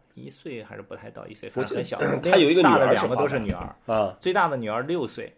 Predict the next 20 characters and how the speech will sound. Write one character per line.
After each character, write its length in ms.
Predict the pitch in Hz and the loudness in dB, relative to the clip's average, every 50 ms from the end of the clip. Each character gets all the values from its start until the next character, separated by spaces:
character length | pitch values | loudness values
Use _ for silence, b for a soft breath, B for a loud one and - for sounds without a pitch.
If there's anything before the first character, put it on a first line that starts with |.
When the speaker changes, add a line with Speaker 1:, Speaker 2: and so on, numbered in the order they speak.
| _ | _
Speaker 2:
他 140 | - - 156 | 2 6 8
也 80 | 151 139 | 8 8
是 140 | 131 139 131 | 8 4 2
一 140 | 127 135 127 | 2 2 0
直 120 | 127 135 | 2 6
要 160 | 147 127 107 101 - _ _ | 6 6 6 4 -2 _ _
憋 160 | - 120 123 120 | 4 6 6 6
着 60 | 117 | 6
股 100 | 101 92 | 2 -2
劲 120 | - 117 | -2 -2
儿 40 | 104 | -4
生 160 | - - 110 | -2 -2 -4
了 60 | 110 104 | -2 -2
个 40 | 98 | -4
儿 220 | 78 85 85 90 | -4 -4 -6 -6
子 80 | 95 92 | -8 -10
嘛。 100 | 87 85 - _ | -12 -16 -16 _
Speaker 1:
然 180 | - 120 123 143 | -2 0 2 4
后 220 | 160 160 151 139 | 4 6 6 6
他 540 | 127 - - - 151 156 160 160 160 160 160 | 4 2 0 -2 0 2 4 4 2 0 -2